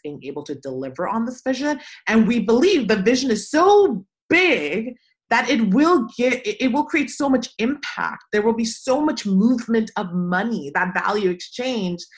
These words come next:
that yes, this money will amplify, right? This, this representation of money will amplify, this belief will amplify, amplify. So we found those people. And again, I don't think we could have found those people if we didn't step out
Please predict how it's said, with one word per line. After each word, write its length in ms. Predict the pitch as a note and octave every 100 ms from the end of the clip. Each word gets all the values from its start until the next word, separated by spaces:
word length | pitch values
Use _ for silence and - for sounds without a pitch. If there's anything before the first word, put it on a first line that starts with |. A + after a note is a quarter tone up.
| - - -
that 280 | G#3+ G3 F#3
yes, 300 | G#3 F#3+ - -
this 180 | G3+
money 320 | G3+ F#3+ F#3 F3+
will 260 | E3+ E3 -
amplify, 540 | E3 D3 - C3 - - -
right? 200 | E3 F3
This, 220 | G3 F#3+ -
this 180 | F#3+
representation 800 | - G3 G3+ F#3+ F#3 F#3 F#3 - E3+
of 140 | D3+
money 240 | D3 C#3+ C3+
will 140 | C3+ C#3
amplify, 520 | C#3+ C#3+ C3+ - -
this 160 | D3 D3
belief 200 | D3+ C#3+
will 100 | - C#3
amplify, 340 | C#3+ - - - _ - -
amplify. 320 | F3 E3+ D3+
So 120 | D#3
we 140 | F#3+ G3
found 240 | F#3+ F#3+
those 160 | D#3 D3
people. 460 | - D#3 G#3 C4 C4 - - -
And 100 | F3
again, 340 | F3 - F#3+ F#3
I 100 | E3+
don't 200 | A3 A3
think 140 | F#3 F3+
we 120 | E3+
could 120 | F3
have 120 | F3
found 200 | E3+ E3+
those 180 | F3 F#3
people 320 | - G3 G3+ G3
if 140 | D#3 D3+
we 160 | E3 F3
didn't 220 | F3 D#3+
step 240 | - D3 -
out 280 | C#3+ C#3+ F3+